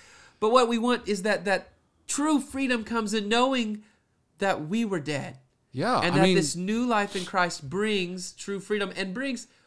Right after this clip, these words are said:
Speaker 1: what humility should look like.
Speaker 2: I had, I had a guy tell me one time, "You know, he, you have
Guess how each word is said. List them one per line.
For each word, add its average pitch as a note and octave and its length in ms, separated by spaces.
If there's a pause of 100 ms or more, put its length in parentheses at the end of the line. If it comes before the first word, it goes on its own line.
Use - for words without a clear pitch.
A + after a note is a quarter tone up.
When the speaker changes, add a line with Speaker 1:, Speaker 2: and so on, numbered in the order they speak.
(120)
Speaker 1:
what A3 240
humility G3+ 420
should D3 240
look A#2 220
like. - 320
Speaker 2:
I D3 80
had, A3+ 240
I D#3+ 80
had A3+ 100
a F3 60
guy C#3 180
tell C3+ 200
me B2+ 100
one G#2+ 160
time, A2 300
"You D#3 60
know, G3+ 320 (1400)
he, D3 220 (220)
you D3 240
have A#3+ 300